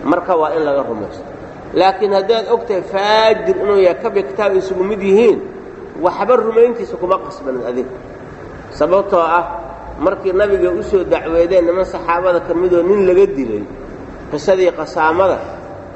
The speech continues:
wuxuu dhahay, "Dhaarta." Markaasay dhaheen, "Ma dhaara karo in laydinka dilay." Waxaa la yidhi, "Yahuudaa idin dhaaranaysa, konton dhaarmood,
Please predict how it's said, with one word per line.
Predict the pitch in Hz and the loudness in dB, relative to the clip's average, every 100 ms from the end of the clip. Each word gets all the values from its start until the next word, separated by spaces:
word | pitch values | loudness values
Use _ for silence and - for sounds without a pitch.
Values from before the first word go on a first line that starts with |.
| - | -10
wuxuu | 135 170 202 | -4 0 0
dhahay, | 196 185 | 2 0
"Dhaarta." | 196 208 208 - - - - - - - - - - | 2 2 2 -4 -10 -12 -14 -14 -16 -16 -16 -12 -2
Markaasay | 170 175 180 175 180 | -2 0 0 2 2
dhaheen, | 180 190 | 2 2
"Ma | 214 | 2
dhaara | 214 214 214 | 2 2 2
karo | 185 117 - - - - - - - - - | -2 -6 -8 -12 -12 -12 -12 -10 -10 -8 0
in | 156 180 | 2 4
laydinka | 175 165 190 170 | 2 0 0 0
dilay." | 127 104 - - - - - - | 0 -4 -6 -10 -12 -12 -12 -8
Waxaa | 147 156 196 214 | -2 0 2 2
la | |
yidhi, | 208 202 | 2 2
"Yahuudaa | 185 220 214 196 | 2 0 2 2
idin | 202 202 | 0 0
dhaaranaysa, | 196 196 202 170 147 - | 2 4 4 2 0 -6
konton | 196 190 175 | -4 -2 -2
dhaarmood, | 160 147 135 135 | 0 0 2 2